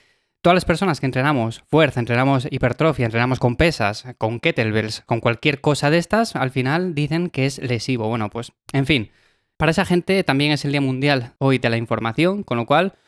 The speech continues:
en Google que escriban "salud, entrenamiento de fuerza" y ahí podrán ver todos los beneficios que tiene entrenar con pesas. Pero bueno, que me voy del tema. Hoy quería hablaros acerca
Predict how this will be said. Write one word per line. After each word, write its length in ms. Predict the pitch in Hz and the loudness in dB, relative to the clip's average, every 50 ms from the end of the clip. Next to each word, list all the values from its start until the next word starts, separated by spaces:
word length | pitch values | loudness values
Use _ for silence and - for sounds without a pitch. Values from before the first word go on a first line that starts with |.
| _ _ _ _ - | _ _ _ _ -6
en 120 | 131 127 | -2 0
Google 400 | 127 139 143 147 151 156 165 170 | 2 4 4 4 4 4 2 0
que 80 | 160 139 | -2 -4
escriban 520 | 127 - - 131 135 151 160 175 185 - | -4 -2 0 0 2 2 2 0 -2 -4
"salud, 440 | - - 131 120 123 143 185 214 - - | -6 -2 0 2 2 2 2 2 0 -2
entrenamiento 500 | 143 131 - 123 117 120 127 131 143 139 | -4 -4 -2 -2 0 0 0 0 2 2
de 100 | 135 131 | 2 2
fuerza" 440 | 139 151 160 175 165 202 226 220 190 214 | 4 4 2 2 2 2 0 0 0 0
y 80 | - 147 | 0 0
ahí 100 | 143 143 | 0 2
podrán 380 | - 147 135 131 131 127 127 131 | 2 0 0 2 2 0 2 2
ver 240 | 135 151 175 - _ _ _ _ _ - | 0 0 -2 -4 _ _ _ _ _ 2
todos 240 | 165 170 185 185 | 4 6 6 6
los 100 | 175 160 | 4 4
beneficios 460 | 147 147 143 135 - 151 147 165 156 - | 2 0 0 -2 -4 -4 -4 -4 -6 -4
que 80 | 135 | -4
tiene 320 | 120 135 135 143 147 143 131 | -4 -4 -2 -2 -4 -4 -6
entrenar 400 | 123 117 - 117 117 123 135 - | -6 -4 -2 -2 0 -2 -2 -2
con 160 | - 117 107 | -2 -2 -2
pesas. 400 | - 113 104 - 107 107 - - _ _ _ _ _ _ _ - | 0 -2 -2 -2 -4 -8 -8 -10 _ _ _ _ _ _ _ 2
Pero 140 | - 190 - | 4 6 6
bueno, 340 | 131 135 - 151 139 131 | 8 6 6 4 2 0
que 100 | - - | 0 0
me 60 | 143 151 | 2 4
voy 140 | 165 180 | 4 4
del 140 | 170 165 143 | 4 2 0
tema. 280 | - 147 135 120 117 123 | 0 2 2 2 2 2
Hoy 160 | 147 170 180 | 2 2 2
quería 220 | - 180 170 160 | 2 2 2 2
hablaros 320 | 160 156 165 175 180 - 160 | 4 2 2 2 0 0 -2
acerca 500 | 139 - 160 156 160 - 165 - - | -2 -2 -2 -4 -2 -2 -2 -2 -2